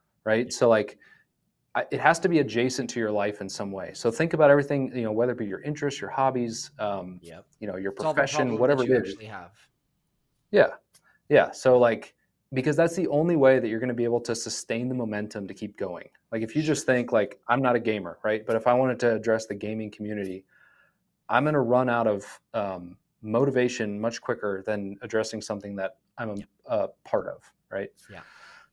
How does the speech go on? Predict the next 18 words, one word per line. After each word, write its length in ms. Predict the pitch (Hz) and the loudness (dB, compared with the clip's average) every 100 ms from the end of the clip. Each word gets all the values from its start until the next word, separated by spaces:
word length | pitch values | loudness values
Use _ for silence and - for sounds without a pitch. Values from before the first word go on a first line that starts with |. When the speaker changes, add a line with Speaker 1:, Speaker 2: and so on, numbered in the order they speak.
| - | -4
Speaker 1:
Um, 280 | 104 95 - _ - | -2 -2 -8 _ -2
so 340 | - 120 117 135 | 4 6 4 2
make 260 | 127 131 | 0 4
it 80 | 139 | 2
adjacent 480 | 120 120 117 123 117 | 4 2 2 -2 -4
to 80 | 117 | 0
whatever 340 | 113 110 110 | 2 2 2
it 80 | 107 | 2
is 160 | 107 | 0
that 140 | - 104 | -6 -12
you 100 | 110 | -8
have 100 | 110 | -8
an 60 | 107 | -8
interest 340 | 107 110 - | -6 -6 -6
or 40 | 95 | -6
passion 400 | 92 85 - 92 | -4 -4 -8 -18
in. 180 | 101 - _ - | -20 -20 _ -10
Um, 360 | 110 101 98 | -8 -8 -12